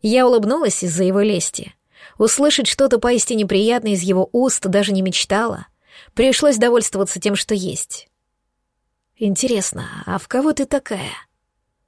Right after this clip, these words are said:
Улыбка вмиг стёрлась с моего лица.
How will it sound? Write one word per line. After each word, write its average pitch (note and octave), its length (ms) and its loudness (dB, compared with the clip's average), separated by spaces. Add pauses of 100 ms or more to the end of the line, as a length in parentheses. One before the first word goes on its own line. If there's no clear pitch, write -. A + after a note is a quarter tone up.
(640)
Улыбка C#4 440 4
вмиг C4 200 -2
стёрлась C#4 440 2
с - 80 -4
моего F#3+ 240 0
лица. G3 540 -2